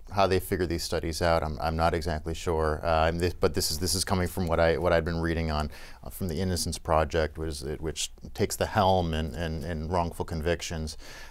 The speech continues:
Um, it, it, it may not be that high. I, I think that, you know, the studies, uh, say it could be anywhere between two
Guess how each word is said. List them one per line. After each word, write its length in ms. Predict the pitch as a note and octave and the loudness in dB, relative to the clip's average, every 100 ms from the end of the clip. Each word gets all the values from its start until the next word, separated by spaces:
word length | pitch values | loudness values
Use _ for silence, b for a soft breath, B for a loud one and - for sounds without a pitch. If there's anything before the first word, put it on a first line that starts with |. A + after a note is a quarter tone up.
| B | B
Um, 480 | G#2+ G2 G2 F#2+ - - | 6 6 6 0 -2 2
it, 240 | D3+ D3 | 4 6
it, 360 | D#3 C#3+ - - | 6 6 4 -4
it 200 | - A#2+ | 0 4
may 180 | B2+ B2+ | 6 8
not 240 | A2+ F#2 - | 8 4 2
be 120 | E2 | 2
that 240 | D#2+ C2+ | 2 2
high. 300 | F2 A#1 G1+ B1+ | -2 -4 -2 -2
I, 220 | E2 D2+ | 0 -2
I 40 | |
think 240 | - F2+ D#2+ | -2 -4 -2
that, 100 | F2 | -2
you 120 | F2+ | 0
know, 120 | D#2+ | 0
the 120 | D#2 | 0
studies, 520 | - F#2+ D#2+ D#2 D2 | 0 2 2 0 -2
uh, 220 | C#2+ A#1 D#2 | -4 -6 -4
say 220 | - D#2 | -2 0
it 200 | - F#2 | -2 -2
could 140 | G#2 | 0
be 140 | G#2 F#2 | 2 2
anywhere 280 | G2 F2 | 4 4
between 280 | F2 F2+ E2+ | 2 0 -2
two 260 | - G#2 | 0 -2